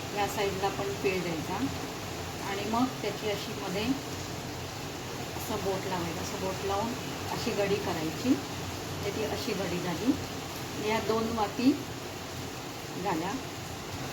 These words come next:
आणि मग ही जी टोकं आहेत ही दोन ही परत अशी बारीक हाताने पिळून घ्यायची. पण हाताने होत नसतील, कधी कधी हाताला घाम येतो, ओलसर होतो,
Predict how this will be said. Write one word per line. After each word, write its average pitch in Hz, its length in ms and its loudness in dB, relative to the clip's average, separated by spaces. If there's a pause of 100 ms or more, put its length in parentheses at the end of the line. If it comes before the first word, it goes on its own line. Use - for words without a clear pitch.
(340)
आणि 202 240 2
मग 285 140 10 (360)
ही 226 120 0
जी 226 100 0 (100)
टोकं 202 260 2
आहेत 202 180 0 (180)
ही 202 140 -2
दोन 214 240 6 (880)
ही 202 60 0 (120)
परत 220 260 2
अशी 254 260 6 (1120)
बारीक 190 340 4 (1800)
हाताने 381 360 0 (120)
पिळून 180 360 4
घ्यायची. 180 380 0 (1400)
पण - 80 0
हाताने 254 460 8
होत 254 240 4
नसतील, 233 440 6
कधी 196 200 0
कधी 214 240 -2
हाताला 208 380 0
घाम 202 280 0
येतो, 196 300 0
ओलसर 185 360 0
होतो, - 260 0